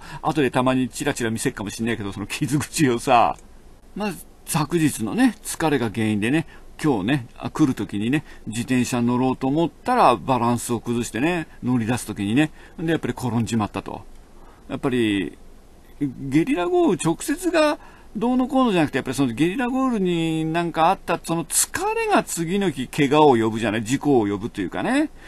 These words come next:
らそこが一番注意だよね。うん、疲れた次の日に事故は起きるっていうかね、我々の年代になるとね。これやっぱり注意してないとね。とりあえず停電は大丈夫だったね。まあ、停電に関してはね、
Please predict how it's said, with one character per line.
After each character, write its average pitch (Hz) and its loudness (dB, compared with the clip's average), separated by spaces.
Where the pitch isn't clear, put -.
ら 226 -4
そ 262 -2
こ 311 0
が 320 4
一 302 0
番 294 4
注 294 2
意 226 4
だ 151 4
よ 113 2
ね。 226 0
う 117 -6
ん、 120 0
疲 - -2
れ 196 -2
た 147 0
次 160 0
の 190 2
日 196 0
に 202 2
事 160 0
故 160 0
は 123 2
起 - -8
き 147 4
る 135 2
っ - 4
て 123 -4
い - 0
う - -12
か 120 -2
ね、 165 2
我 127 0
々 127 0
の 127 2
年 123 2
代 123 2
に 123 2
な 127 0
る 110 -4
と 117 -4
ね。 151 2
こ 160 -8
れ 185 -4
や 190 -4
っ - -16
ぱ 196 -4
り 151 4
注 156 2
意 135 4
し - -4
て 123 -2
な 110 0
い 107 -4
と 120 -4
ね。 160 2
と 190 0
り 202 -4
あ 233 0
え 233 -2
ず 240 -4
停 233 -2
電 226 -6
は 311 0
大 180 0
丈 185 -4
夫 160 -2
だ 151 0
っ 135 -6
た 127 -4
ね。 214 -2
ま 123 -2
あ、 110 -4
停 143 0
電 247 0
に 294 2
関 392 -4
し - -6
て - -2
は 196 2
ね、 247 2